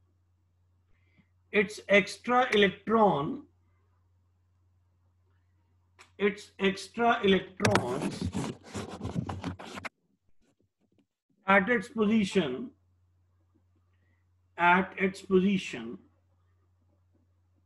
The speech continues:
is called F center। ये जो F center है, this is very important।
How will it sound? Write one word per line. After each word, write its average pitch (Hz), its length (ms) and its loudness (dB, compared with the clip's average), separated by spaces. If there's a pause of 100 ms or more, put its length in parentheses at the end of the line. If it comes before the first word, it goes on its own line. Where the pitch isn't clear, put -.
(1400)
is 214 260 2
called 160 540 0 (1300)
F 196 240 4
center। 208 580 0 (2500)
ये 208 200 0
जो 247 100 0 (140)
F 202 200 4
center 240 580 0
है, 196 580 2 (1040)
this 214 360 0
is 254 640 0 (1040)
very 214 480 2
important। 208 640 2